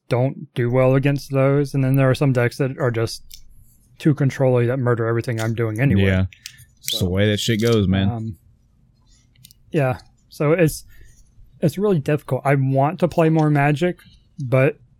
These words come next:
Speaker 1: I don't <laughs> like relearning the meta.
Speaker 2: Yep.
Speaker 1: So, uh, it's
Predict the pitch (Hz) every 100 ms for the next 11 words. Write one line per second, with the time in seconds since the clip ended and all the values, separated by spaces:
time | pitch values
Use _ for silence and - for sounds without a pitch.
0 | _ _ _ - 160 131 147 143 185 113
1 | 135 151 - 135 131 131 131 127 120 117
2 | 113 127 139 - - _ _ _ - _
3 | - 131 120 117 120 - _ _ _ _
4 | _ _ _ - 123 110 135 135 -